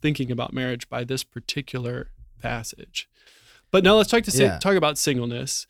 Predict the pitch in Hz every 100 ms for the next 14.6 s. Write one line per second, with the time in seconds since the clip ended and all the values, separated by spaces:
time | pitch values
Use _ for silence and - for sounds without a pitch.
0 | _ - 165 156 160 208 180 185 185 151
1 | 143 147 143 135 147 143 143 160 143 131
2 | 165 170 165 - 160 147 - - _ _
3 | - 139 156 220 214 156 147 - 156 180
4 | 190 165 160 - - _ _ 139 147 185
5 | 190 165 156 156 151 - 202 156 123 143
6 | 196 - _ _ _ - 131 131 135 -
7 | - _ _ _ _ _ - - - _
8 | 160 151 143 151 160 - 156 135 151 -
9 | 127 - 135 139 131 131 - - 131 -
10 | - 139 143 131 131 127 - 135 - 127
11 | - 135 123 120 - 131 131 131 123 123
12 | 147 - 123 - 135 127 120 117 - 127
13 | 123 123 117 120 117 113 123 127 120 113
14 | - 127 127 - 127 117